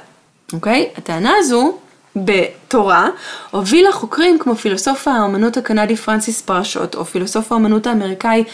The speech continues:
ג'וסף מרגוליס, לשלול את הניסיון להבדיל בין ביצוע של ריקוד לבין האדם המבצע, אוקיי? אי אפשר להפריד. בגלל שהפרדה כזו חוטאת לטבעו של הריקוד, והיא נידונה לכישלון לוגי, כן?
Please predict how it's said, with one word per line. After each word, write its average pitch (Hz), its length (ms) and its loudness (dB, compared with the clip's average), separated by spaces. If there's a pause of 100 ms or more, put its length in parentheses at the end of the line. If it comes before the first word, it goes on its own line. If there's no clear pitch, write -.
(240)
ג'וסף 214 320 -2
מרגוליס, 359 580 2 (400)
לשלול 262 580 2
את 240 120 -4
הניסיון 220 600 2
להבדיל 226 600 2
בין 202 200 -2
ביצוע 339 380 0
של 370 120 0
ריקוד 370 360 4 (100)
לבין 226 300 2
האדם 208 300 2
המבצע, 196 500 -4
אוקיי? - 180 0
אי 392 160 4
אפשר 359 180 2
להפריד. 170 460 0 (520)
בגלל 233 180 2
שהפרדה 214 580 0
כזו 302 280 4
חוטאת 302 600 -2
לטבעו 214 460 -2
של 196 160 -4
הריקוד, 240 480 2 (180)
והיא 196 360 -4
נידונה 185 360 0
לכישלון 196 480 -2
לוגי, 277 360 2
כן? 240 240 2